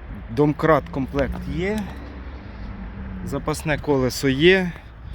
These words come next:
Все на місці, сіли, поїхали. Постановка на облік даного автомобіля півтори тисячі гривень.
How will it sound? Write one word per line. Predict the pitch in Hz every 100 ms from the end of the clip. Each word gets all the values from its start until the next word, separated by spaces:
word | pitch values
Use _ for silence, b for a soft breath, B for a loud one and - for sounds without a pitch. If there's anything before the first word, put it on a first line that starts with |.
| B B B -
Все | - - 143
на | 139
місці, | 170 190 - 151
сіли, | 135 170 156 151
поїхали. | 147 170 190 165 151
Постановка | 151 - 160 170 147 147
на | 143 151
облік | 151 139 127
даного | 135 135 135 135
автомобіля | - 139 135 147 135
півтори | 123 147 147 143
тисячі | 135 131 123 - 123
гривень. | 165 196 190 180